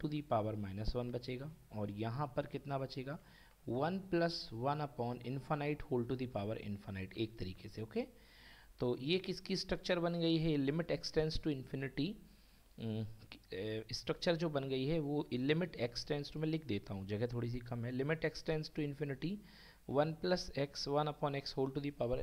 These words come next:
x की structure बन गई है, जो कि हमारे पास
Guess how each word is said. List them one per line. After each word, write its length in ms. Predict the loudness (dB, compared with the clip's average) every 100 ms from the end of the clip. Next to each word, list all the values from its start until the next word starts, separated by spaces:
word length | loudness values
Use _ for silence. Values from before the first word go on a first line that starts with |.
| 12
x 200 | 12 12
की 100 | 12
structure 440 | 12 8 0 0 4
बन 180 | 8 8
गई 160 | 8
है, 200 | 6 6 2 0 0 0 0 -12 -4
जो 240 | 2 2 2
कि 440 | 0 2 4 2 -4 -4 -2 0
हमारे 320 | 0 4 4 4
पास 220 | 0 -2